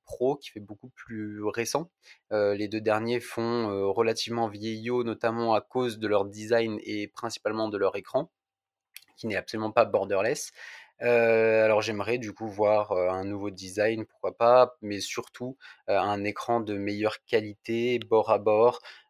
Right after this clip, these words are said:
euh, enfin voilà, histoire de remettre un petit peu la, la, la gamme iPad au goût du jour. Euh, j'ai aussi des annonces cons-,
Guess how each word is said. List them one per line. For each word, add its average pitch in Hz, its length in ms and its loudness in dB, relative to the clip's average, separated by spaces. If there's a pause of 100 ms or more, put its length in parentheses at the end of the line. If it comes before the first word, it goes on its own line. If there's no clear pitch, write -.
euh, 104 320 4
enfin 110 160 0
voilà, 104 320 4 (520)
histoire 120 320 4
de 113 80 0
remettre 120 560 2
un 127 100 -2
petit - 140 -10
peu 127 160 -4
la, 117 180 6
la, 101 180 2
la 98 160 0
gamme 117 380 2
iPad 117 440 2
au 110 180 -2
goût 120 140 -6
du 117 120 -10
jour. 107 300 -6 (840)
Euh, 127 240 6 (340)
j'ai 120 140 -2
aussi 135 200 -2
des 131 180 2
annonces 127 280 2
cons-, 123 140 -4